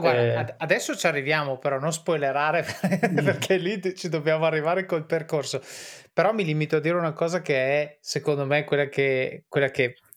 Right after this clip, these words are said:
Speaker 1: veramente va sottolineata, che è: attenzione a non confondere il significato di felicità della società in cui viviamo col significato di felicità per noi stessi,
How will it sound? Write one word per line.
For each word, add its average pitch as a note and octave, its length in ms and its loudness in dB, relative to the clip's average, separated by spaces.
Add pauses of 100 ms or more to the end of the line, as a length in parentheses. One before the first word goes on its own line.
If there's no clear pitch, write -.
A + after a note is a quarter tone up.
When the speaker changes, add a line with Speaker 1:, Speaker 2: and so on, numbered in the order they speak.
Speaker 1:
veramente D3+ 440 2
va C#3 120 2
sottolineata, C#3+ 720 0
che C3+ 220 2
è: A#2 60 -6 (340)
attenzione D3+ 640 0
a C#3 40 -2
non C3+ 140 -2
confondere C3 600 -2
il A#2+ 40 -4
significato B2+ 640 -4
di C3+ 160 -2
felicità C3+ 580 -2
della B2 340 -4
società C3+ 720 -2
in A#2+ 120 -4
cui B2+ 160 -4
viviamo A#2+ 600 -2 (360)
col B2 140 -6
significato B2+ 1160 -2
di A#2+ 100 -4
felicità B2 600 -2
per B2+ 180 -4
noi A2 140 -6
stessi, - 460 -2